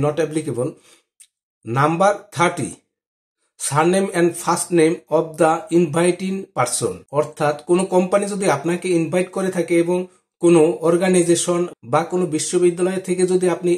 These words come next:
ইনভাইটেশন পেয়ে থাকেন, তাহলে আপনার জন্য প্রযোজ্য। এই পার্টটা আপনার প্রয়োজন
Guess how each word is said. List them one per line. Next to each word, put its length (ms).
ইনভাইটেশন 580
পেয়ে 200
থাকেন, 220
তাহলে 300
আপনার 280
জন্য 120
প্রযোজ্য। 340
এই 140
পার্টটা 280
আপনার 260
প্রয়োজন 320